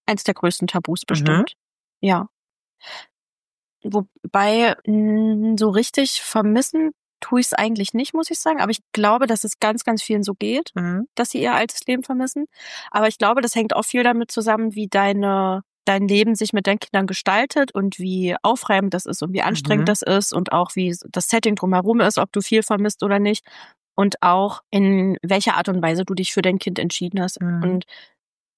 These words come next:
Speaker 1: w-, bei uns war das vollkommen klar, wir haben quasi unsere gute Zeit zu zweit gehabt und dann war klar, so, wir wollen jetzt ein Baby und dann,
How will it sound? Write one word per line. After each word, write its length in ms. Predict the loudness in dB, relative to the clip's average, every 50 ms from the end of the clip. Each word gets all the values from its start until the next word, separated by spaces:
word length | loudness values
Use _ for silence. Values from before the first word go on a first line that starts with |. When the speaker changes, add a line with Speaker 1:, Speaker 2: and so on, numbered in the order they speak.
| _ -20 -12
Speaker 1:
w-, 240 | -6 -6 -6 -6 -4 _
bei 140 | -2 0 0
uns 240 | 0 -2 -2 0
war 120 | 0 0 0
das 180 | 0 -4 -6
vollkommen 380 | -4 0 0 0 0 0 -2 -2
klar, 280 | 0 0 0 0 0 2
wir 140 | 0 0 2
haben 340 | 0 0 0 0 -2 -2 -4
quasi 320 | -2 -2 -2 -2 -2 -2
unsere 340 | -4 -6 -2 2 2 2 2
gute 240 | 2 0 -2 0 -2
Zeit 240 | 0 -2 -2 -2 -2
zu 80 | -6 -6
zweit 280 | -2 0 0 0 0
gehabt 240 | 0 -2 -2 0 0
und 60 | 0
dann 100 | 0 2 0
war 80 | -2
klar, 220 | 0 0 0 0 2
so, 140 | 0 2 2
wir 120 | 2 2
wollen 160 | 2 2 0
jetzt 160 | 0 -2 -4
ein 80 | -6 -4
Baby 300 | -2 -2 -2 -2 -2 -4
und 140 | -4 0 0
dann, 240 | 0 0 0 -4